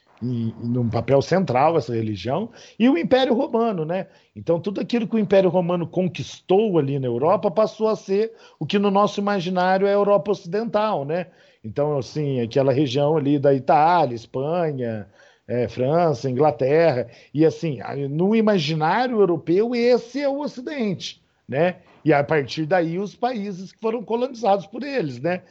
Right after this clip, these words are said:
No caso, nós aqui da América e tal, né? E alguns países africanos. Então, aí se formou ali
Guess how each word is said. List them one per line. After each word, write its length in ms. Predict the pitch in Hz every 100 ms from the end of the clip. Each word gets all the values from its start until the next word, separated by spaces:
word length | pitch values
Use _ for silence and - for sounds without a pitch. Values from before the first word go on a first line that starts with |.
| _ -
No 140 | 127
caso, 320 | 120 135 131 185
nós 320 | 214 175 147
aqui 220 | 156 165
da 100 | 156
América 480 | 170 151 147 143 135
e 40 | 160
tal, 320 | 147 120 113
né? 120 | 117 _ _ _ _
E 60 | 113
alguns 240 | 113 127
países 340 | - 131 104
africanos. 640 | 131 117 165 175 160 120 - - - -
Então, 200 | 156 185
aí 180 | 220 180
se 120 | 175
formou 420 | - 220 202 208
ali 160 | 196